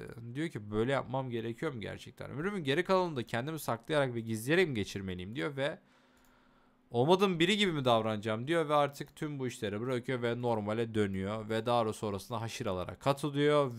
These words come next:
ve iblis kesen bir haşıra oluyor Mitsuri. Mitsuri'nin hikayesi bu kadar.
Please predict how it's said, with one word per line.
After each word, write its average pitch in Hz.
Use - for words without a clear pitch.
ve 127
iblis 151
kesen 143
bir 151
haşıra 143
oluyor 95
Mitsuri. 92
Mitsuri'nin 233
hikayesi 208
bu -
kadar. -